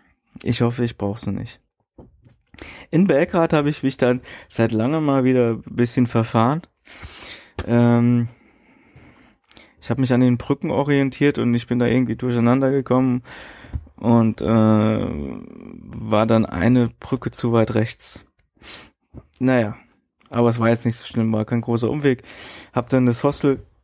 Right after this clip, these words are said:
gut gefunden, war, äh, ausverkauft oder halt belegt und die haben mich aber zum Hostel, zum Nachbarhostel geschickt. Äh, und dann bin ich, hab ich da eingecheckt,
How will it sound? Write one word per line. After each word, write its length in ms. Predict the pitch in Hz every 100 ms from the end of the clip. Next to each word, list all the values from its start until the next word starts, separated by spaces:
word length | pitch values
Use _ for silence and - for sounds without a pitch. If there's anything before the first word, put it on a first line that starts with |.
| _
gut 200 | - 151
gefunden, 760 | - 120 151 156 151 151 147 135 _ _ _ _ _ _ _ _ _ _ _ _ - - - _ _ _
war, 480 | 135 127 123 110 _ _ _ -
äh, 200 | 120 110
ausverkauft 840 | - 123 - - 110 117 - - 113
oder 280 | 110 107
halt 340 | 117 107 - -
belegt 500 | 113 113 131 - -
und 600 | 110 110 101 127 - -
die 80 | 113
haben 80 |
mich 160 | 110 110
aber 220 | 107 107
zum 180 | - 113
Hostel, 340 | 117 117 113
zum 160 | 110 110
Nachbarhostel 680 | 117 - 117 123 120 - 113
geschickt. 340 | 110 117 113 - - - - - -
Äh, 80 | -
und 1120 | 113 113 113 110 110 - - - - 76 104
dann 340 | 104 107 110 110 - _
bin 140 | 110 113
ich, 100 | 113
hab 120 | 110
ich 80 | -
da 120 | 104
eingecheckt, 580 | 113 120 - 117 113